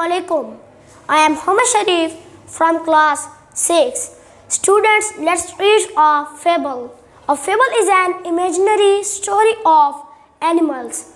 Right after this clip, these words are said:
There is always a moral lesson in a fable. In this fable, there are four friends. They help each other in their difficult time. Let's read the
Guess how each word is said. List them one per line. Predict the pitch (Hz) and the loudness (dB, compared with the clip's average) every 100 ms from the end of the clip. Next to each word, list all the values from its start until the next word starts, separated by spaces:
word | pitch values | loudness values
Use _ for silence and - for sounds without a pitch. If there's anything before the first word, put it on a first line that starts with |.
| - - - - | -20 -20 -10 0
There | 311 | 0
is | 320 | 2
always | 320 311 311 320 320 311 | 2 2 2 2 0 -2
a | |
moral | 302 392 466 466 466 | 0 2 2 2 2
lesson | 466 339 320 294 - - _ - | 2 -2 -4 -4 -12 -20 _ -4
in | 339 349 | -4 -2
a | 285 294 277 277 - - | 0 2 2 -2 -16 -20
fable. | - 330 311 285 247 233 - _ _ - | 0 2 2 -2 -6 -16 -20 _ _ -2
In | 403 508 | 0 2
this | 523 539 - | 2 0 0
fable, | 440 359 359 359 359 - - | 0 2 2 0 -4 -16 -10
there | - 392 392 | 0 0 2
are | 320 311 302 - - | 0 0 -4 -14 -20
four | - 330 330 | -2 0 2
friends. | 320 - 359 302 233 233 - - _ - - | -2 -4 -2 -2 -4 -14 -20 -20 _ -20 -4
They | 302 302 | 0 0
help | 269 285 285 - - 440 | 0 -2 -2 -10 0 2
each | 466 480 | 2 -4
other | - 415 339 302 277 - - _ _ | -2 0 4 2 0 -10 -20 _ _
in | 311 311 | -2 0
their | 311 277 | 0 0
difficult | 294 285 - 311 294 | -4 -8 -4 -2 -2
time. | - 320 262 240 233 - - - | 0 0 0 -4 -16 -20 -20 -4
Let's | 302 302 - 381 | -2 -2 -4 -2
read | 381 381 294 | 0 2 2
the | 294 269 | 0 0